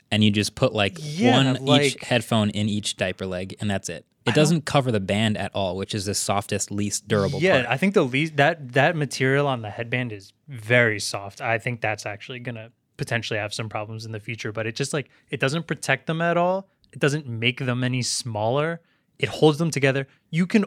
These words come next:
Speaker 2: only put it in low power mode if it's in the case, which is
Speaker 1: Yeah.
Speaker 2: just, like, so you have to use the case. I just, like, it makes me feel more like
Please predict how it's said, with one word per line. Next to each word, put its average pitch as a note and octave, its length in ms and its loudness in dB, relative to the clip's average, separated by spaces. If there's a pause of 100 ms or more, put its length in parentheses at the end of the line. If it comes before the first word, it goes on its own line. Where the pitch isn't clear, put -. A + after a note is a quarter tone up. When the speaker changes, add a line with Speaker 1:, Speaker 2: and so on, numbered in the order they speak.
Speaker 2:
only F3+ 380 4
put D3 220 6
it F3+ 140 2
in C3 160 0
low B2 240 4
power B2 340 2
mode C#3+ 200 4
if A2+ 100 2
it's A#2 140 -2
in C3 220 -2
the G#2 80 -12
case, G2 540 -10
which B2 260 0
is G#2+ 40 -2 (180)
Speaker 1:
Yeah. - 80 -12
Speaker 2:
just, - 360 0
like, G2 280 -8 (280)
so - 180 -6
you C#3 140 -2
have - 340 0
to - 120 -16
use A2 180 -10
the G2+ 100 -10
case. G2+ 460 -12 (1200)
I D3+ 140 -4
just, E3 220 0
like, E3 260 2
it E3 140 4
makes D3+ 340 0
me E3 120 0
feel D3+ 280 4
more B2+ 360 4
like A#2 320 0